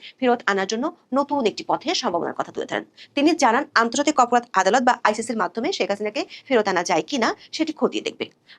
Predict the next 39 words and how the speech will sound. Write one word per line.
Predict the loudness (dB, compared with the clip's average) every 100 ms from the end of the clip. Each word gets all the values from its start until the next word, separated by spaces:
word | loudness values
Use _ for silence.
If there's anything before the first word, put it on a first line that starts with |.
| 0
আইন | 0 2
উপদেষ্টার | 0 0 2 4
এমন | 4 2
বক্তব্যে | 0 -2 -4 -4 -6
একটি | -6 -8 -4
প্রশ্ন | -2 -2 -4
উঠে | -4 -6
আসে, | -6 -10 -6
সেটি | -2 0
হলো | 0 0 -8 -2 0
আন্তর্জাতিক | 2 2 2 2 0
অপরাধ | 2 0 2 2
আদালত | 4 2 2
বা | 0 2
আইসিসি | 2 0 -10 -8
কি | -6 -8 -8 0 2
এমন | 2 0
এক | 2
বৈশ্বিক | 0 0 -2 -6 -8
পুলিশি | -4 -4 -4
সংস্থা | -4 -4 -10 -12 -18 -2
যারা | 0 0 2
চাইলেই | 4 6 4 0 _ 0
যে | 2 4
কোনো | 2 2
দেশ | -2
থেকে | 2 4 4
অপরাধীকে | 4 2 0
ধরে | 0 2 2
এনে | 2 2
বিচার | 2 2 2
করতে | -4 -6 -2
পারে | 0 4
বা | 2 0 -4 0
নিজ | 0 2
দেশে | 0 0
ফেরত | 0 -2 0
পাঠাতে | -6 -4 -4
পারে? | -4